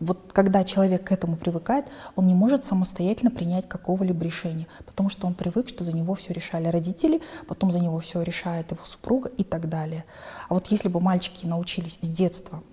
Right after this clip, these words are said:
брать ответственность за свои поступки в первую очередь, а,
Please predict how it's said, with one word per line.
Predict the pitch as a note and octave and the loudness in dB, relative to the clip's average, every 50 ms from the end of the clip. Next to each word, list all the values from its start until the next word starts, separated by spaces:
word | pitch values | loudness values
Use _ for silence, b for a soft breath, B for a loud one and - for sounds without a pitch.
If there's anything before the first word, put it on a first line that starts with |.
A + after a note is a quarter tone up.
| - - - _ - - | -20 -20 -20 _ -10 -4
брать | E3+ E3+ F3 F3 E3+ - | 0 0 0 0 0 -4
ответственность | E3+ - - - E3+ F3 - - D#3+ D#3+ | -6 -6 -2 -2 -2 -2 -2 -4 -2 2
за | F3 | 2
свои | F3+ - G#3+ G#3+ A3 G#3 F3+ | 2 4 6 8 8 6 6
поступки | - - F#3+ - - - - E4+ F4+ - - C#4+ | 4 2 2 2 0 2 2 2 2 4 0 0
в | C4 - - - | 0 0 -8 2
первую | - G#3+ A3 G3+ F#3 E3 E3 - | 6 8 8 8 8 4 2 0
очередь, | - - F3 E3 - - - - - - - _ - - - - - G#3 | 0 0 -2 -2 -2 -6 -10 -12 -16 -16 -20 _ -20 -20 -18 -10 -6 -6
а, | D#3 D3+ D3 | -6 -6 -6